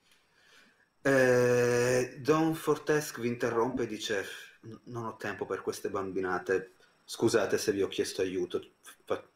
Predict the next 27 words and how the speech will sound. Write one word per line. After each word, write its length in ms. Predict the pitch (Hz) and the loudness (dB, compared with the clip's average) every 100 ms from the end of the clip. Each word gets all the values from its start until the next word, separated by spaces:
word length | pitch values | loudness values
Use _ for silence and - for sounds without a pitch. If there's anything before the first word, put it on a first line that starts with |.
| - | -14
ci 140 | - | -10
penso 360 | 101 92 - 90 | -8 -6 -4 -4
io. 200 | 87 - _ _ _ _ _ | -6 -12 _ _ _ _ _
Torn-, 380 | - 98 98 - - - _ _ | -2 -2 -2 -8 -14 -20 _ _
andate 840 | 98 104 107 - 101 95 92 - _ _ _ _ _ _ _ _ _ _ | -2 0 0 2 2 2 0 -4 _ _ _ _ _ _ _ _ _ _
dove 320 | 113 107 95 | 0 2 4
dovete 300 | 95 92 101 | 2 0 0
andare." 460 | 90 85 85 - _ _ _ _ _ _ _ _ _ _ _ _ _ _ _ - | -6 -8 -10 -14 _ _ _ _ _ _ _ _ _ _ _ _ _ _ _ 0
Eh, 580 | 110 101 101 98 95 - | 2 4 4 2 -2 0
prende 340 | 110 107 98 | 0 2 0
la, 720 | 90 90 87 87 85 87 85 92 _ _ _ _ _ | 0 -2 -2 -4 -6 -6 -8 -12 _ _ _ _ _
la 120 | 98 | -4
gemma 300 | 101 101 107 | 0 0 2
rossa 720 | 101 95 - - 117 117 - | 2 2 -2 2 4 4 2
e, 400 | 107 95 92 90 87 | 0 0 0 0 -2
mm, 400 | 90 87 85 82 82 _ _ _ | -8 -10 -14 -16 -20 _ _ _
fa 180 | - 110 | -4 -2
per 140 | 110 95 | 0 0
andare 760 | 95 92 92 92 87 85 85 | 0 0 2 2 0 -4 -6
da 200 | 82 92 | -4 -4
Helga 280 | 87 90 92 | -4 -2 -2
a 20 | |
prendersi 420 | 90 85 76 - - | -2 -6 -8 -10 -8
quel-, 160 | - - | -8 -6
anche 220 | 95 - | -8 -6
quello 220 | - 82 | -6 -6
blu. 160 | 78 | -8